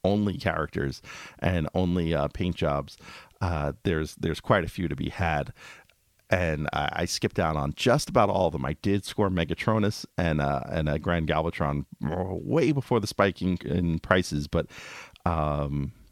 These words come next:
far enough back that they were still f-, not cheap. <laughs> I used an eBay coupon for one, actually. From, I'm trying to remember, they did something like a hundred bucks off any purchase or something like that.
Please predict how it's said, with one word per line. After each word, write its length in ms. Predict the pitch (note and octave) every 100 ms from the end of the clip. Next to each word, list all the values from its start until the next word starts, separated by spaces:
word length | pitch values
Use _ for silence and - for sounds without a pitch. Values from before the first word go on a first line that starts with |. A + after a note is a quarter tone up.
| _ _ _ _ _ _
far 200 | - A#2+
enough 180 | G#2 -
back 200 | F#2 F#2
that 120 | E2
they 100 | D#2+
were 80 | C#2
still 340 | - F#2 D#2+ - -
f-, 580 | - - - - - - -
not 540 | F#2 G2 G#2 G#2+ -
cheap. 380 | - A2 - - - - - -
<laughs> 420 | - G3+ - -
I 140 | A#2 F#2
used 320 | A2 E4 -
an 100 | G2+
eBay 240 | - D#2
coupon 360 | - E2+ D#2 E2+
for 160 | -
one, 240 | D#2 C#2+ A#1+
actually. 360 | B1+ - D2+
From, 260 | - - D#2
I'm 180 | - G2
trying 20 |
to 100 | -
remember, 180 | F#3+ D#3
they 140 | G#2 F#2
did 180 | D3
something 240 | - C#3+ C#3
like 140 | G#2+
a 60 | -
hundred 380 | - A2+ A#2 -
bucks 300 | A2+ - -
off 300 | G2+ G#2+ - G#2+
any 160 | G2+
purchase 460 | - G2 G#2+ G2+ -
or 60 |
something 300 | - G#2 A2
like 200 | G#2+ G2+
that. 200 | G#2+ G#2+